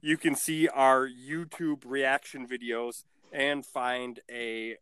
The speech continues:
video list on our YouTube channel, Rock Roundtable. Have I given you enough ways to hear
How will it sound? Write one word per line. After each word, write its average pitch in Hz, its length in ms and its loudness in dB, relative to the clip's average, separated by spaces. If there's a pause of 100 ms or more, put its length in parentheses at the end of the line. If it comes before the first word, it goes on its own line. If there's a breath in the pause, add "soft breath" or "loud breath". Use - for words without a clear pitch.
video 127 600 -4
list 117 760 -6 (680)
on 117 360 -2
our 135 200 2
YouTube 185 440 -2
channel, 113 400 -2
Rock 101 500 -8
Roundtable. 110 760 -2 (320 soft breath)
Have 175 280 10
I 165 220 6 (180)
given 185 320 4
you 131 340 -8 (140)
enough 120 380 -6 (260)
ways 120 560 -8 (380)
to 117 80 -12 (200)
hear 160 440 2